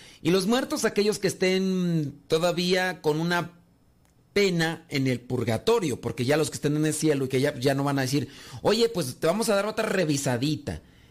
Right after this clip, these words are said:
Dentro de lo que vendría a ser la iglesia, ese es la, la doctrina. Dice, "Y los ángeles estarán ante Jesús intercediendo por nosotros". Pues miren,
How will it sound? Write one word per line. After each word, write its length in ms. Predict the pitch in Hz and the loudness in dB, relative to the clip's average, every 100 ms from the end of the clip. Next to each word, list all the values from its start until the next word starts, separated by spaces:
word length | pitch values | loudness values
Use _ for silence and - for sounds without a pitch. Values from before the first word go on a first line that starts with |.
| _ _ _ | _ _ _
Dentro 380 | 127 151 147 180 | 0 0 0 0
de 60 | 170 | 0
lo 140 | 139 | 0
que 80 | 131 | 0
vendría 360 | 127 127 143 | 0 2 0
a 20 | 143 | 0
ser 720 | 156 151 151 156 151 139 139 _ _ _ _ - | 2 2 2 0 -2 -6 -12 _ _ _ _ -6
la 140 | 127 | -2
iglesia, 640 | 135 156 151 156 160 - _ _ _ _ _ _ | 0 2 2 0 -6 -6 _ _ _ _ _ _
ese 480 | 147 151 151 143 143 | -2 0 2 0 0
es 400 | 139 - - - - - - | -4 -6 -10 -14 -16 -20 -2
la, 220 | 120 120 131 | 2 2 2
la 180 | 143 131 | 0 0
doctrina. 640 | 123 - 120 98 92 85 - - - - - - _ _ - | -2 -4 -6 -4 -4 -8 -12 -20 -20 -20 -20 -20 _ _ -4
Dice, 320 | 147 - 165 | -2 0 0
"Y 80 | 165 | 2
los 240 | 160 156 - | 2 0 -4
ángeles 460 | 214 220 226 180 | -2 0 0 -2
estarán 380 | 160 156 165 190 | -2 0 0 0
ante 240 | 190 170 | -2 -2
Jesús 300 | 143 135 156 | -2 -2 0
intercediendo 720 | 180 165 143 127 135 156 170 | 0 2 0 0 0 2 0
por 160 | 170 135 | 0 0
nosotros". 500 | 131 147 143 147 - - - - - _ | 0 0 0 -2 -4 -14 -20 -20 -20 _
Pues 160 | - 185 | 0 2
miren, 380 | 214 175 127 | 2 0 -4